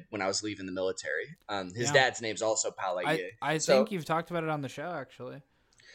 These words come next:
Speaker 1: Yeah, so I got to, like, learn a little bit about their family and stuff, and they have a lot of family <laughs> members that are good football players. So, okay.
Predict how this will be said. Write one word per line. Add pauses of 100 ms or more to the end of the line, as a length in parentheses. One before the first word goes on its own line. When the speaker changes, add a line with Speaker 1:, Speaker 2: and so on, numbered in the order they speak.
(140)
Speaker 1:
Yeah,
so
I
got
to,
like,
learn
a
little
bit
about
their
family
and
stuff,
and (720)
they
have
a
lot
of
family
<laughs>
members
that
are
good
football
players.
So,
okay.